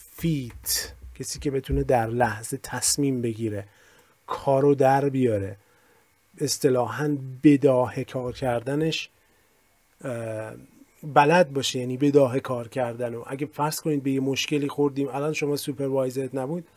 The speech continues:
بتونی کارو در بیاری. اینا خیلی مهمه. بعدی، «How would your colleagues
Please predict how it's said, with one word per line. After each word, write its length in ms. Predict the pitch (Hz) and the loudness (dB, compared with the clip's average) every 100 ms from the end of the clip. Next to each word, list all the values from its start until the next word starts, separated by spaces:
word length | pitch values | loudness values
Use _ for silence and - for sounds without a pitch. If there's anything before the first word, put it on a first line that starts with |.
| _ _ - | _ _ -4
بتونی 340 | 202 - 180 156 | -2 0 0 0
کارو 300 | 143 131 131 | 0 -2 2
در 260 | 127 120 | 2 2
بیاری. 480 | 120 127 120 113 104 - - - _ - - - | -2 -4 -4 -8 -10 -12 -14 -20 _ -20 -18 -2
اینا 260 | 180 196 | 2 2
خیلی 400 | 190 196 165 127 | 2 2 2 2
مهمه. 520 | 113 110 117 104 101 - _ - - - - _ _ _ _ - - - _ _ _ _ _ _ _ _ _ _ _ _ _ _ _ _ _ _ _ _ _ - | -4 -8 -8 -10 -12 -16 _ -20 -20 -20 -20 _ _ _ _ -20 -20 -20 _ _ _ _ _ _ _ _ _ _ _ _ _ _ _ _ _ _ _ _ _ 4
بعدی، 600 | 156 160 190 233 247 240 - - _ _ _ _ _ _ _ _ _ _ _ _ _ - _ _ _ _ _ _ _ _ _ _ _ _ _ _ - _ _ _ _ - | 4 6 4 4 4 2 -4 -20 _ _ _ _ _ _ _ _ _ _ _ _ _ -20 _ _ _ _ _ _ _ _ _ _ _ _ _ _ -20 _ _ _ _ 6
«How 160 | 226 277 | 10 12
would 280 | 294 285 | 12 10
your 180 | 247 214 - - | 8 4 0 2
colleagues 440 | 226 160 190 - | 4 4 0 -8